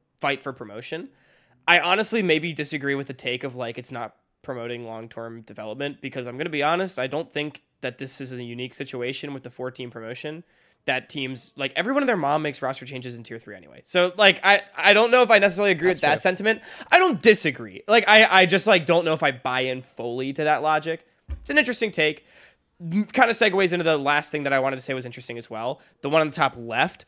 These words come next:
Speaker 1: talking, basically insinuating that the purpose of tier three is to get players into the next level.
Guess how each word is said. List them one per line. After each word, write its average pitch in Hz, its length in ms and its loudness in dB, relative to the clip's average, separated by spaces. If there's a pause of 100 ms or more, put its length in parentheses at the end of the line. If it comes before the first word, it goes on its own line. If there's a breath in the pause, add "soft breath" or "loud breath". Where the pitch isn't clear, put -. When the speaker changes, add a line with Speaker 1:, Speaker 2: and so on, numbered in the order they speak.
(200 soft breath)
Speaker 1:
talking, 160 400 2 (120)
basically 262 720 2
insinuating 190 680 0
that 156 180 2
the 151 60 -8
purpose 147 420 -4
of 131 120 -12
tier 127 180 -8
three 127 220 -8
is 123 80 -8
to 123 80 -14
get 110 180 -12
players 117 360 -8
into 120 260 -14
the 117 80 -14
next 113 260 -16
level. 127 380 -8